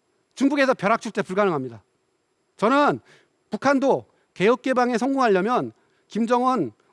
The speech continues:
위원장 혼자 선언한다고 되는 문제가 아니에요. 이걸 어떻게 육성할 것인가라는 거예요. 중국에서는 이걸 어떻게 육성했느냐? 뽑은 다음에 이들을 일선에 배치시키고 해외 유학도 시키고 이렇게 해서 훈련을 시켰어요. 약 십 년 넘게. 북한은 어떻게 훈련을 시켜야 되겠습니까?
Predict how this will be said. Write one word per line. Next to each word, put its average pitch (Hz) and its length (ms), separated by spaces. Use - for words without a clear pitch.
위원장 226 380
혼자 269 240
선언한다고 277 520
되는 208 200
문제가 170 280
아니에요. 147 200
이걸 185 180
어떻게 294 300
육성할 190 280
것인가라는 120 600
거예요. 110 180
중국에서는 262 420
이걸 240 140
어떻게 190 260
육성했느냐? 226 600
뽑은 330 320
다음에 180 460
이들을 247 440
일선에 247 440
배치시키고 180 680
해외 277 260
유학도 202 280
시키고 165 420
이렇게 269 240
해서 247 120
훈련을 277 320
시켰어요. 135 540
약 170 120
십 - 180
년 339 160
넘게. 170 300
북한은 269 300
어떻게 233 180
훈련을 262 280
시켜야 208 200
되겠습니까? 165 500